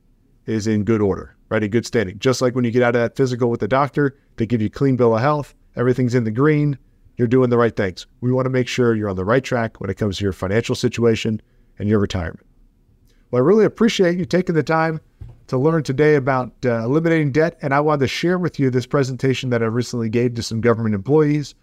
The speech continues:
Uh, had a great attendance, great response, so why not share with you all as well on the Federal Retirement Show? Well, be sure to check out our previous episodes. Go back. There's a lot of great information in there for you.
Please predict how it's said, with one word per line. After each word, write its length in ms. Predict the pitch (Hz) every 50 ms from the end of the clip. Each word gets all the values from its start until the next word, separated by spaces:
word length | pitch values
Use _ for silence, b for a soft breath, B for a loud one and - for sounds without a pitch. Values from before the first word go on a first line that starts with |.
| _ _ _ _ _ _ _
Uh, 220 | - 110 107 107 104 107 _ _ _ _ _
had 160 | - 127 131 120
a 60 | 110
great 440 | 95 - 113 120 139 156 170 170 -
attendance, 640 | 117 - 139 135 135 135 139 135 139 - - - - _ - 117
great 260 | 120 135 147 - 165
response, 500 | 156 131 - - - 131 127 127 131 123
so 160 | - - 117
why 280 | 107 104 117 123 135 139
not 260 | 127 127 123 127 -
share 260 | - - 135 127 123
with 220 | 120 117 110 - -
you 160 | 120 120 120
all 200 | 117 113 107 104
as 140 | 98 - -
well 340 | 123 123 123 120 120 147 - -
on 180 | 131 120 110 110
the 80 | 107
Federal 320 | - - 113 107 104 104 101
Retirement 480 | 98 95 - 107 98 95 92 90 85
Show? 280 | - - 98 92 95 - - _ _ _ _ _ _ _ _ _ _ _ _ _ _ _ _ _ _
Well, 120 | 107 107 -
be 140 | - 170 214
sure 300 | 190 - - 180 185 202
to 80 | 185 135
check 240 | - - 165 - 170
out 140 | 156 151
our 80 | 147 139
previous 480 | - - 170 160 151 147 147 135 - 156
episodes. 640 | 147 - - 135 - 160 147 143 143 143 131 -
Go 180 | - - 127 131
back. 320 | 135 139 135 143 143 -
There's 160 | - 123 104 104
a 60 | 95
lot 280 | 101 117 131 143 147
of 120 | 147 123 120
great 200 | 147 143 143 139
information 540 | 143 - - 135 135 139 135 127 - 135 131
in 120 | 127 127
there 160 | 123 120 117
for 240 | - - 120 123 123
you. 220 | 123 123 120 117